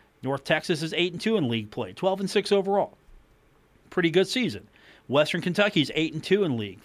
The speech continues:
fifteen and four overall. Pretty good season. Maybe a split here. Western Kentucky gets a split at North Texas. So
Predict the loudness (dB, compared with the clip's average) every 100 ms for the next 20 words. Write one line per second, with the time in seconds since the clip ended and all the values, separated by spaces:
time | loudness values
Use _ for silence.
0 | -2 -2 0 0 2 2 2 0 0 -4
1 | -6 -4 -6 -8 -18 _ _ -4 -2 2
2 | 0 0 -2 -2 -2 -6 _ _ -20 _
3 | _ _ _ _ _ _ _ _ _ _
4 | _ -20 -6 -2 0 4 2 2 0 4
5 | 4 2 0 0 0 0 0 -2 0 0
6 | 0 -2 -2 -4 -6 0 0 0 -2 -2
7 | 0 -2 -2 -4 2 2 2